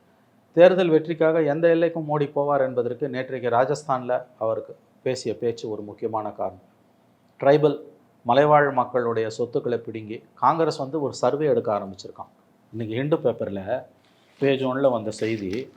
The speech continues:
அதாவது படிக்கும்போது வந்து நம்ம ஒரு ஜனநாயக நாட்டுல தான் வாழறோமா, இல்ல ஏதாவது ஒரு காட்டு மிராண்டிகளோட காலத்துல வாழறோமா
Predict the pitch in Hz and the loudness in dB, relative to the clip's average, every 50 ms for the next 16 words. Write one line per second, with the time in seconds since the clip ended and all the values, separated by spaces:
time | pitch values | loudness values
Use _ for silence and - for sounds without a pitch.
0 | _ - 101 127 143 151 147 147 - - 131 147 160 160 165 143 151 165 160 156 | _ -2 2 4 6 6 4 4 2 2 2 2 0 -2 -2 0 2 2 2 0
1 | 147 135 143 156 143 135 127 123 117 113 110 107 - - _ _ _ _ - 110 | -2 -2 -4 -4 -4 -4 -4 -4 -4 -4 -6 -8 -10 -14 _ _ _ _ -4 -4
2 | 107 101 107 120 127 151 160 170 170 170 165 160 160 156 151 151 147 151 160 156 | -2 2 2 2 4 6 6 6 6 6 4 4 4 4 4 2 2 4 4 6
3 | 143 139 143 147 147 143 139 131 127 131 151 160 156 147 135 131 127 120 123 131 | 8 8 8 8 8 4 2 2 0 0 0 0 0 0 2 2 4 4 4 4
4 | 143 147 151 143 139 135 127 120 110 - - - - _ _ _ - 127 143 160 | 2 2 2 0 0 2 2 0 0 -4 -8 -18 -20 _ _ _ 6 6 8 8
5 | - 170 151 147 147 147 143 139 135 131 131 127 127 120 120 117 - - 127 131 | 6 4 2 2 2 4 4 4 4 4 4 4 4 4 2 2 4 6 6 6
6 | 135 131 131 131 123 117 117 120 120 117 117 110 113 117 123 120 | 6 4 4 4 4 4 6 6 4 4 2 0 0 0 0 0